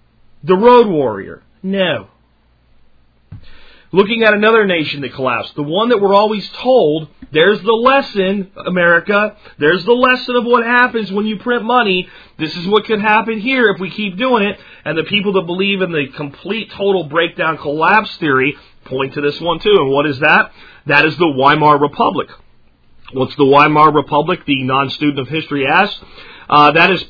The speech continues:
uh, post-World War One Germany, where Germany had such huge debts because of the war and being punished and blamed for the entire war as though the entire war was their fault,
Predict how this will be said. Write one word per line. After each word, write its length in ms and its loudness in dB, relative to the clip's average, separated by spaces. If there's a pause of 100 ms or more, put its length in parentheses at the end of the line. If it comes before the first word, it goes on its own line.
(380)
uh, 180 2
post-World 640 0
War 180 2
One 260 -2
Germany, 480 0 (540)
where 160 0
Germany 500 4
had 220 -4
such 220 -4 (200)
huge 320 -2
debts 260 0
because 340 -4
of 140 -6
the 80 -2
war 300 0
and 80 -8
being 180 -4
punished 400 -2
and 100 -4
blamed 340 -4
for 100 -6
the 100 -2
entire 400 0
war 260 0
as 120 -4
though 140 -2
the 120 -4
entire 420 0
war 240 0
was 180 -2
their 180 -4
fault, 420 -2